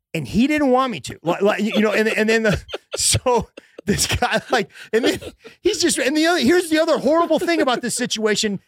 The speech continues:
is as tired as I am, he's not tired. Like, this guy, this g-, you would think from beating the crap out of me for the last s-, five minutes, he would, he would be spit.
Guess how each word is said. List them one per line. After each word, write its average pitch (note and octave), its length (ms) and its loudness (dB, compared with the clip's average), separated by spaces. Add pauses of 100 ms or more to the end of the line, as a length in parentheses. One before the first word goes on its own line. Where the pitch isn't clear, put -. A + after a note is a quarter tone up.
(140)
is G3+ 180 0
as E4+ 340 -2
tired D4+ 420 0
as B3 140 -2
I C4+ 180 0
am, C#4 360 0 (640)
he's A#4 480 0
not D4 340 0
tired. F#4 480 0 (240)
Like, C4 140 2 (100)
this A#4 260 2
guy, C#4+ 520 0 (400)
this F4+ 260 0
g-, C4+ 140 -4
you E4+ 160 6
would F4 180 2
think - 500 -2 (380)
from C4+ 580 -4
beating E4 440 2
the D4 100 0
crap D#4 460 -2
out A3 160 0
of G3 80 -4
me F#3 160 -4
for A3 160 -4
the G3+ 120 0
last A3+ 540 -2
s-, - 160 -4
five C4+ 400 -2
minutes, C#4 420 -2 (160)
he G4 180 4
would, E4+ 340 0
he E4+ 160 4
would E4+ 180 0
be A3+ 120 -2
spit. - 300 -2